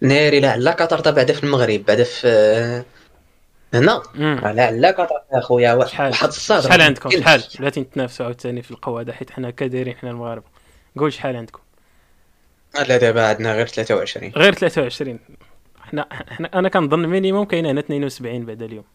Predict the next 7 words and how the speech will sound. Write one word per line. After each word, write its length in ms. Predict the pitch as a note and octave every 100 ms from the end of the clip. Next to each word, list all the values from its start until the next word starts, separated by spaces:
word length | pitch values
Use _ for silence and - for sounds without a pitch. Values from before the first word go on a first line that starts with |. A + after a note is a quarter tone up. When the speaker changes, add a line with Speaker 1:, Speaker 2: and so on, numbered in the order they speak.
| _ _ _ _ _ _ _ _ _ - C6+ C5+ C#5 B4+
Speaker 1:
آه، 220 | A3+ G#4
ت-، 460 | - A#3+ A#3 - - - - -
ت-، 280 | A#2 B2 - - - - -
طلع 140 | A#2+ A2+
عليه 180 | B2
ثلاثة 240 | B2+ C3+ C#3+
وعشرين 480 | A#2+ C#3 C3 B2